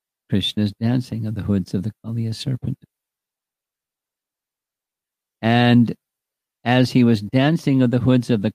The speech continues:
Kaliya serpent, all the while, the Kaliya serpent was emanating poison and waste, even from his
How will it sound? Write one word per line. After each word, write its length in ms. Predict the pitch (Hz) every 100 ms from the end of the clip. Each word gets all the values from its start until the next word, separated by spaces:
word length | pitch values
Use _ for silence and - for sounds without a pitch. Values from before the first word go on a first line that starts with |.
| -
Kaliya 340 | 117 117 110
serpent, 500 | - 143 147 104 95 - _ _ _ _ _ _ _ _ _ _ _ _ _ _ _
all 300 | 113 120 135
the 120 | 139 131
while, 640 | 123 147 156 104 98 117 _ _ _ _ _ _
the 60 | 135 -
Kaliya 480 | 123 127 123 110 107 _ _ _ -
serpent 600 | - 156 170 107 98 - _ _ _ _ _ _ _ _ _
was 280 | 107 104 - -
emanating 760 | 120 135 131 127 117 110 107 101 _ _ _
poison 680 | 131 135 143 135 107 85 123 - _ _ _ _ -
and 280 | 104 98 -
waste, 540 | 117 151 131 - - _ _ _ _ _ _
even 440 | 131 151 139 135
from 220 | 123 113 107
his 160 | 101